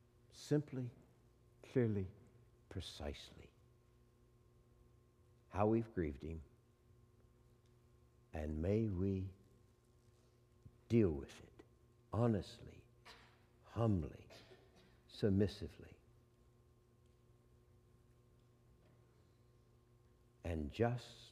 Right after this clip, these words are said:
like the father of the prodigal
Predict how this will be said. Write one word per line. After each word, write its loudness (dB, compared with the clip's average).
like 0
the -4
father 2
of -4
the -2
prodigal -6